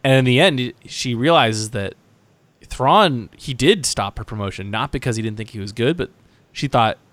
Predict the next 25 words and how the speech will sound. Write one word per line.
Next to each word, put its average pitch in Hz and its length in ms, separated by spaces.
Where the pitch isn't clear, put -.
she - 200
was 101 220
too - 280
good 110 280
for 92 240
it 90 100
and 117 120
would 110 120
have 117 180
to 101 200
command 110 460
the 104 100
eleventh 101 340
Fleet. - 380
Um, 92 640
and 117 120
so 107 140
eventually, 107 460
you 95 60
know, 95 100
she, - 240
her, 98 220
her 110 180
loyalty 110 520
is 110 320